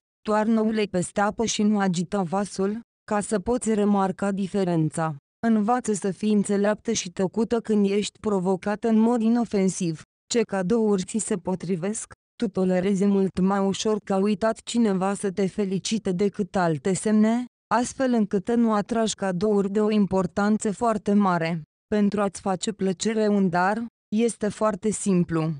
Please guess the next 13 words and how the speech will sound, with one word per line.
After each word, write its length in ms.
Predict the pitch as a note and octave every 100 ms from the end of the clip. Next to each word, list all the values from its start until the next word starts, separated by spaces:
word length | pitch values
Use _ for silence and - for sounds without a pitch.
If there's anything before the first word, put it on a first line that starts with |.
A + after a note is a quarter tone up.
| _ - G3+
Este 240 | F#3+ -
important 680 | F#3 F3+ F#3+ F#3+ - G3 G3
să 180 | - G3+
fie 280 | - G#3+ G3+
dăruită 500 | F#3+ F#3+ G#3 G#3+ G#3+
din 240 | G3+ G3
inimă 400 | G3+ G#3+ G#3+ G3+
și 180 | G3 G3+
să 180 | - G3
fie 260 | - A3
exact 580 | G3+ D#3+ D#3 A3 - -
ce 120 | -
vrei. 420 | G3 F3+ F3 E3